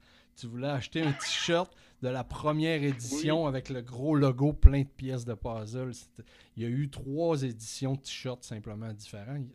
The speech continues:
Speaker 1: Je travaille sur le quatrième, justement, là. Mais Tommy, elle
Speaker 2: Donc, j'ai la
Speaker 1: voulait
Speaker 2: version vintage.
Speaker 1: <laughs> Oui, Tommy, t'as la première version, puis t'as la deuxième aussi que je t'ai offert la dernière
Speaker 2: Oui.
Speaker 1: fois que je suis allé à Rouen.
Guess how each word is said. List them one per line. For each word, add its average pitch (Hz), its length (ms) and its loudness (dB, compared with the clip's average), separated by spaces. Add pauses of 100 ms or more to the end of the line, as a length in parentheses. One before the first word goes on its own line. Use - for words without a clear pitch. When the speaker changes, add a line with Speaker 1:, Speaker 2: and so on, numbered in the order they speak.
(180)
Speaker 1:
Je - 280 -20
travaille 117 380 -8
sur 117 180 -10
le 107 120 -14
quatrième, 98 640 -12
justement, 101 420 -16
là. 95 120 -16 (540)
Mais 104 120 -10
Tommy, 131 520 2
elle 135 100 4
Speaker 2:
Donc, 120 140 -4
j'ai 127 100 -2
la 139 80 2
Speaker 1:
voulait 151 120 -2
Speaker 2:
version 139 220 -8
vintage. 123 560 -8 (460)
Speaker 1:
<laughs> 180 760 6
Oui, 208 160 2 (300)
Tommy, 156 340 4
t'as 160 160 4
la 151 200 4
première 170 420 4
version, 156 500 2
puis 143 200 -6
t'as 156 280 2
la 147 200 2
deuxième 139 520 2
aussi 131 360 -2
que 131 120 -2
je 113 80 -8
t'ai - 80 -6
offert 120 360 -4
la 120 100 -6
dernière 120 320 -6
Speaker 2:
Oui. - 80 -14
Speaker 1:
fois 131 100 -6
que - 60 -12
je - 80 -16
suis - 80 -6
allé 113 140 -6
à 120 80 -6
Rouen. 110 380 -6